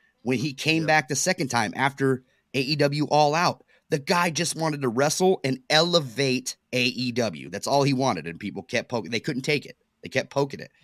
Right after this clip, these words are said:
Speaker 1: Remember Brandon Cutler saying he was gaslighting? You know what I mean? Like, Brandon
Speaker 2: Yep.
Speaker 1: Cutler, you would not be at the one mil. You would not have Million Dollar Gates if it wasn't for C M Punk originally. Period. I don't care what anybody says. You can
Speaker 2: He
Speaker 1: argue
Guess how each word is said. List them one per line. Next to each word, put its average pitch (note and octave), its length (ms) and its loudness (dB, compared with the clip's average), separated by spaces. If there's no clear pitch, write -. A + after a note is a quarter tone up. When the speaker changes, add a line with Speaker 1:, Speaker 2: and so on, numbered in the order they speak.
Speaker 1:
Remember C#3+ 220 -2
Brandon C3 340 0
Cutler C#3 260 -2
saying C#3 240 0
he B2 80 0
was F#2 120 -4
gaslighting? B2 680 -4
You B2 100 2
know C3 60 2
what B2+ 100 2
I - 20 2
mean? C#3+ 220 0
Like, G#2+ 220 0
Brandon F3+ 240 4
Speaker 2:
Yep. - 60 -2
Speaker 1:
Cutler, F3+ 240 2
you C#3+ 300 0
would E3+ 280 0
not D#3 320 0
be E3+ 280 -2
at B2+ 140 2
the A#2+ 100 0
one G#2 320 -4
mil. F2+ 300 -6
You B2 120 2
would D3+ 120 0
not D#3+ 160 -2
have D#3 220 2
Million A#2 280 0
Dollar G2 220 0
Gates F#2 320 -4
if F#2+ 100 -12
it F#2 80 -4
wasn't F#2 280 -6
for F#2 80 -12
C G2+ 220 -2
M F2 120 -4
Punk F#2+ 320 -4
originally. F#2 600 -4
Period. G#3 440 0
I B2 100 -2
don't C#3+ 120 -4
care A#2+ 140 -2
what G2 100 -4
anybody B2+ 400 0
says. F2 340 -4
You A#2+ 80 -2
can - 120 -6
Speaker 2:
He F#2+ 40 0
Speaker 1:
argue B2 140 4